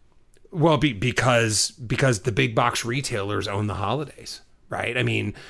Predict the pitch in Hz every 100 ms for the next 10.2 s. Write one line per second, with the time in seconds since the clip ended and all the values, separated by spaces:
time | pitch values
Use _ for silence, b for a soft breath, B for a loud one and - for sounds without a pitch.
0 | B B 104 101 98 - - 95 120 127
1 | 123 127 120 113 110 - 117 113 107 98
2 | 98 - 131 131 123 123 139 135 147 143
3 | 143 123 139 147 156 127 123 139 98 -
4 | 117 110 107 110 104 117 120 131 127 117
5 | - - 117 107 113 110 110 107 107 104
6 | - - 131 139 - 127 147 135 113 113
7 | 107 107 107 104 117 135 131 123 110 110
8 | 107 - 120 110 104 104 - 104 101 110
9 | 101 98 107 95 104 107 101 113 147 -
10 | 104